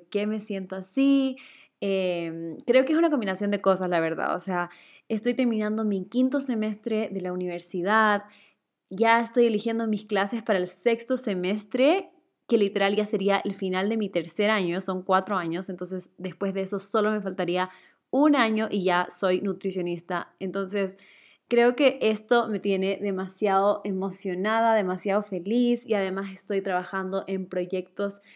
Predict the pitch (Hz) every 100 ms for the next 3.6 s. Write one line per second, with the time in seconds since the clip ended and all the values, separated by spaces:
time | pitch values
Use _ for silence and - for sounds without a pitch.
0 | - _ _ - 226 208 208 208 - 196
1 | 196 196 196 190 180 175 160 170 170 180
2 | - 185 208 311 330 302 294 294 - _
3 | _ - 254 254 247 233